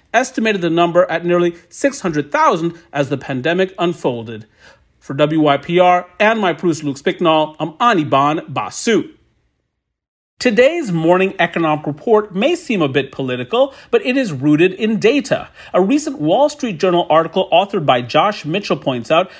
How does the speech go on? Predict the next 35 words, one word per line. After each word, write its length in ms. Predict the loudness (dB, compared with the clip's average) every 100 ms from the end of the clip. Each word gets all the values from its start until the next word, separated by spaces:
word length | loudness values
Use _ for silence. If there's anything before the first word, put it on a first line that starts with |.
| -2
that 180 | 0 0
states 480 | -4 0 0 0 -2
that 160 | 0
lean 320 | 0 0 0 0
Republican 720 | -2 0 2 2 2 -2 -4 -10
have 260 | -2 -2 0
generally 380 | -2 0 -2 -2 0
outperformed 680 | 0 2 -4 2 2 2
those 320 | 0 0 -2 -4 -4
that 120 | 0 0
lean 300 | 2 0 0
Democratic 720 | 0 -2 2 2 4 0 -6
during 260 | -2 0 2
the 60 |
pandemic 540 | -2 -2 -2 -2 -4 -6
period. 460 | 0 2 2 -2 -14 -20 -14
Since 260 | -6 -6
February 460 | 0 2 4 2 2
of 120 | 0
twenty 360 | -2 -2 -2 -4
twenty, 560 | -2 -2 -2 -4 -12 -16 -4
the 80 | 0
month 280 | 2 0 -4
before 460 | -10 -4 0 0
the 140 | 2 -2
pandemic 580 | 0 -2 0 0 -2 -6
reshaped 720 | -4 -4 -4 -2 -2 -4 -8
the 120 | -2
U 180 | -2 -2
S 100 | -6
economy, 580 | -8 -2 0 0 -2 -6 -16
states 480 | -18 -6 0 0 -2
that 160 | -2 -2
lean 260 | 0 -2 0
Republican 680 | -2 0 0 0 -2 -2